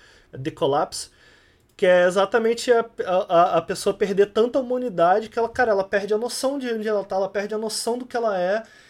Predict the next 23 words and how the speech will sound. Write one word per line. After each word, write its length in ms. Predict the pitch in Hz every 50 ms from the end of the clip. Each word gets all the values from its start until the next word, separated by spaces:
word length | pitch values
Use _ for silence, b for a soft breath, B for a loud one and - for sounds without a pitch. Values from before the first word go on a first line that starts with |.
| B B B
e 240 | 208 185 190 202 196
ela 440 | 202 208 202 214 220 220 220 220 214
cria 400 | 214 - 226 196 220 233 247 247
esse 300 | 247 233 - - - 240 233 233 226 226 226 214 202 196 190
instinto 460 | 196 202 - - - 247 226 226 254
assassino, 500 | 240 - 240 - - - 302 302 277 208
que 80 | -
foi 140 | - - 370
o 40 | 392
que 80 | - 220
a 40 |
gente 240 | 208 220 220 - 226
viu 180 | 190 202 196 202
naquele, 920 | 208 214 208 - 220 214 220 220 226 220 220 220 214 202 175 151 143 139 - b b b b b b b b
naquele 280 | - 170 - 220 208 220
teaser. 480 | - - 285 294 269 220 170 143 143 B B B B B B B B B
Então, 380 | 190 202 202 254 269 311 330 269 _ _ -
a 120 | 202 226
ideia 320 | 220 196 214 226 262 311 269
de 80 | 262
um 100 | 285 294
personagem 520 | 285 302 285 - - 269 254 262 262 269 262
principal 680 | 277 254 254 - - - - 180 170 151 131 135 -